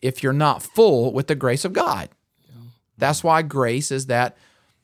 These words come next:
Speaker 1: essential element. And, and I know, Rodney, you had a unique perspective on it when we were talking, um, through this, or your journey in, in corporate America and now coming into,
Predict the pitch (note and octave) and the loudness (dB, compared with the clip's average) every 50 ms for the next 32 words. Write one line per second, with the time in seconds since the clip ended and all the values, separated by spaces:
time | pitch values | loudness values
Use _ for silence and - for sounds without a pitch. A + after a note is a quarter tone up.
0 | _ _ - B2+ - - - - - C#3 C3+ B2+ - - C3 A#2+ G#2+ - _ _ | _ _ -6 -6 -4 -4 -6 -6 -6 -6 -8 -6 -4 -2 -2 -2 -4 -6 _ _
1 | - B2+ C#3 C#3+ - - D#2 C2 - _ A#2+ C#3 D3 B2+ C#3 D#3+ F3+ F#3+ F#3 F3+ | -2 -2 0 0 -2 -4 -6 -10 -12 _ -8 -6 -6 -4 -2 0 2 4 4 4
2 | F3+ F#3+ G3+ G#3 F#3 E3+ F#3+ B3+ D4+ C#4 F#3 D3+ C3 A#2+ B2 C#3 D3+ D3 D3 C#3 | 6 4 4 4 2 0 -2 -2 0 0 0 0 0 -2 -2 -2 0 0 0 -2
3 | - - C3+ - - - C#3 C3 - C3 A#2 A2+ A#2 C3 C#3 A#2+ A#2 A#2 B2 B2+ | -2 -4 -6 -4 -2 -2 -2 -2 -2 -2 -2 0 0 0 0 0 0 0 0 0
4 | A#2+ A#2 - - C3 B2 B2 - B2+ A#2 A2+ A2 - - - _ _ _ _ _ | 0 -2 -2 -2 -2 -2 -2 -2 -4 -4 -4 -6 -8 -14 -20 _ _ _ _ _
5 | _ _ - A#2+ A#2 A#2+ A#2 - B2+ B2+ B2 A#2+ G#2+ A2+ A#2 C#3 C#3 - A#2 F2+ | _ _ -4 -4 -4 -4 -4 -4 -2 -2 0 0 0 0 0 0 -2 -6 -10 -10
6 | E2+ A#2+ B2 C3+ C3+ B2+ C3 C3+ C3 C3 C3 B2+ B2+ A#2+ A2+ A2 - G#2 A2 G#2+ | -6 -4 -2 -2 -2 0 -2 -2 0 0 -2 -2 -2 -2 -2 -4 -6 -8 -8 -8
7 | G#2 - - D3 C3+ C3 B2+ A#2+ A#2 A#2 A2+ A2+ A2+ A#2+ B2 - C#3 C3+ B2 A2+ | -8 -4 -2 -2 -2 -2 -2 -2 -2 0 0 0 0 0 -2 -2 -4 -4 -2 -2
8 | A2+ A2+ A#2+ B2 A#2+ - - C3+ B2 A#2+ A#2 A#2 A#2 A#2+ A#2 - B2+ A2+ G#2 G2+ | -2 -2 -2 -2 -2 -4 -6 -4 -4 -2 -2 -2 -2 -4 -4 -4 -2 -2 -2 -2
9 | G#2+ | -4